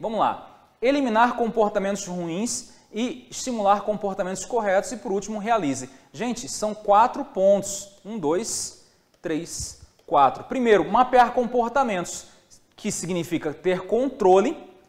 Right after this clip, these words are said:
Se eu não tenho controle da minha situação, aliás, se eu não tenho controle da sua empresa, se eu não tenho controle de você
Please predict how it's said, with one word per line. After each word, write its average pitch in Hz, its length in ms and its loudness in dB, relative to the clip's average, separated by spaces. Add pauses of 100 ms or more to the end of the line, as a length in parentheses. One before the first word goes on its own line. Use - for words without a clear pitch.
Se - 200 -4
eu 208 80 6
não 269 280 4
tenho 254 200 -2
controle 196 540 2
da 175 220 -2
minha 208 240 -2
situação, 196 580 -4
aliás, 139 460 -2 (160)
se - 160 -2
eu - 20 4
não 226 140 -2
tenho 220 180 -6
controle 180 420 -2
da 160 140 0
sua 285 300 -6
empresa, 196 640 0 (640)
se - 120 -4
eu 214 60 2
não 220 80 0
tenho 226 160 -4
controle 196 540 0
de 165 180 -4
você 254 800 0